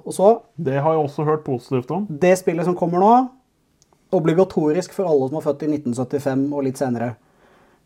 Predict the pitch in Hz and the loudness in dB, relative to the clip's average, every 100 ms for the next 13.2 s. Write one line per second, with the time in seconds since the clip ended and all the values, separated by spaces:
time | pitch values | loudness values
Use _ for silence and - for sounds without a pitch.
0 | _ _ _ _ 254 294 302 277 294 285 | _ _ _ _ 0 0 0 0 2 4
1 | 277 202 - 233 247 226 - 240 220 156 | 2 0 -2 0 2 2 2 4 4 4
2 | 160 160 175 185 214 214 - 240 190 247 | 2 6 6 6 4 4 2 2 2 2
3 | 160 113 95 - - - - _ _ - | 0 -4 -8 -14 -20 -20 -20 _ _ -2
4 | 196 196 175 202 254 302 - _ _ - | 0 2 2 2 0 0 -8 _ _ -20
5 | - 294 359 - 381 403 415 359 - - | 2 6 6 4 2 6 6 4 2 -2
6 | - - 127 135 98 _ _ _ - - | -12 -8 -6 -6 -8 _ _ _ -20 -20
7 | - _ _ _ _ _ - 208 202 220 | -20 _ _ _ _ _ 4 6 8 8
8 | 226 - 202 175 170 175 180 214 208 185 | 8 6 2 2 -2 2 4 4 4 6
9 | 208 214 180 180 190 196 196 202 147 147 | 6 8 8 8 8 8 6 4 -2 -4
10 | 190 185 - 160 147 - 165 185 170 175 | 0 0 0 -2 -2 -4 0 0 2 6
11 | 185 190 185 156 160 147 156 151 151 151 | 6 6 2 0 0 0 2 4 2 0
12 | 151 147 143 151 143 131 123 117 131 135 | -6 -10 -4 0 2 2 0 -2 0 2
13 | 143 | 2